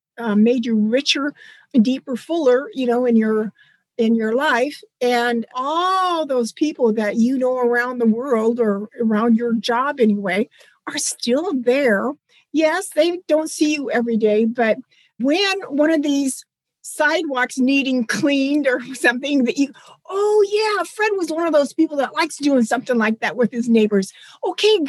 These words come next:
Fred, can you come over and teach me how to do this?" And, you know, learning from each other. So one of the techniques I say in my,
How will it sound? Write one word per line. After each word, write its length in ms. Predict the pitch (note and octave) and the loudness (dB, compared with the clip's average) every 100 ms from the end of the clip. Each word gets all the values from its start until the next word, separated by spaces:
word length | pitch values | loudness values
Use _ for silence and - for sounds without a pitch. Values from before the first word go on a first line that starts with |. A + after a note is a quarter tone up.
| - | -2
Fred, 280 | G#4 G#4+ | -2 -2
can 120 | - G4 | -2 -4
you 100 | B4+ | -2
come 180 | - G4+ | -2 -2
over 200 | F#4+ G4 | -2 0
and 100 | D4+ | 0
teach 220 | E4 D4+ | 0 -2
me 100 | F4 | 0
how 120 | E4 | -2
to 100 | D4+ | 0
do 160 | A#3+ C#4+ | 0 2
this?" 400 | F4+ F#4+ - - _ _ _ _ _ _ | 0 -2 -4 -16 _ _ _ _ _ _
And, 300 | D4 D4+ C#4+ - _ _ _ | 0 2 0 -4 _ _ _
you 120 | D4+ | -2
know, 180 | D4 D4 | -2 0
learning 400 | C#4+ D#4+ F4+ E4+ | 2 0 0 -4
from 220 | D#4+ C4+ | -2 0
each 240 | C4+ A#3+ C#4 | 0 0 0
other. 280 | C4+ A3+ | 0 0
So 360 | G#3+ - C4+ C4 _ _ _ - | 0 0 -2 -2 _ _ _ -6
one 280 | C#4 C4+ E4 | -2 0 0
of 80 | F#4+ | 0
the 100 | D#4 | -2
techniques 560 | - D4 B3 C#4 - | -2 -2 0 -2 -2
I 100 | B3+ | -2
say 280 | A#3 C4+ C#4 | -2 0 0
in 120 | B3+ | 2
my, 320 | A#3+ G#3+ G#3 | 2 0 0